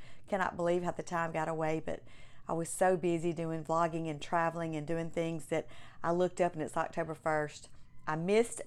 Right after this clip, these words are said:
podcast day yesterday, which a little sad about, but it's okay. We're gonna pop it on today. The weather here is so cool. It's just amazing. It feels like fall is on the way. The mornings are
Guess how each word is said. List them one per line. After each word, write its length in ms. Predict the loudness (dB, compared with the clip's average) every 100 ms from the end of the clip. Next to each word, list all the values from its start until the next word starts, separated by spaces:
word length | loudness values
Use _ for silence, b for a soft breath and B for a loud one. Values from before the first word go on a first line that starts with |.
| 4
podcast 480 | 4 6 2 2 4
day 160 | 2
yesterday, 500 | 4 0 2 2 4
which 320 | 4 0 -4 B B B B 0
a 60 |
little 140 | 2 6
sad 260 | 8 8
about, 480 | 8 6 8 6 6
but 140 | 4
it's 180 | 4 4
okay. 320 | 2 4 2
We're 80 | 2
gonna 160 | 2 0
pop 240 | 2 0
it 60 | 2
on 160 | -2
today. 560 | -4 -8 -2 -2 -2 -6 B B B B 0
The 80 | 8
weather 320 | 10 12 10
here 280 | 6 6 4
is 240 | 2 -2
so 280 | 2 4 4
cool. 720 | 2 -4 2 4 4 4 0
It's 320 | 0 -2 -2 -12
just 400 | -2 0 0 -2
amazing. 720 | -4 -4 2 4 4 2 0
It 140 | 0 0
feels 240 | -2 0
like 180 | 0 0
fall 320 | 4 6 6
is 140 | 2 2
on 160 | -2
the 100 | -2
way. 540 | 0 2 4 4 2 -2 B B B
The 80 | -6
mornings 440 | 0 0 0 -2 -2
are 200 | -2